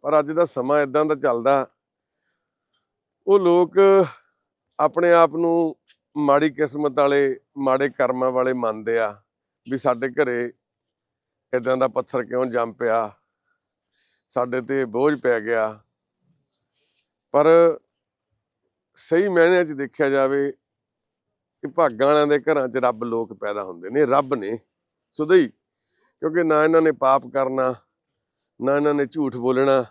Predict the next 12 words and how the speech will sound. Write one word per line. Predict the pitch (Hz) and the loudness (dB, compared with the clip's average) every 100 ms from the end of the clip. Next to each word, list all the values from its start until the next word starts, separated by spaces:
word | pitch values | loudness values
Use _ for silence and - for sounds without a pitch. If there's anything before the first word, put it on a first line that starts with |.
| _ _ _ | _ _ _
ਨਾ | 123 135 | -4 0
ਇਹਨਾਂ | 143 151 | 2 2
ਨੇ | 147 | 0
ਕਿਸੇ | 131 139 | -2 0
ਦਾ | 131 | 0
ਦਿਲ | 123 123 123 | 2 0 -2
ਦਿਖਾਉਣਾ, | 120 123 131 127 127 120 _ _ _ _ _ _ 120 | -4 -2 0 2 0 -2 _ _ _ _ _ _ 0
ਨਾ | 143 | 2
ਇਹਨਾਂ | 156 160 | 4 2
ਨੂੰ | 156 139 | 2 0
ਲਾਲਚ | 120 120 123 123 147 | 0 2 2 0 -4
ਆ। | 123 120 113 | -4 -4 -12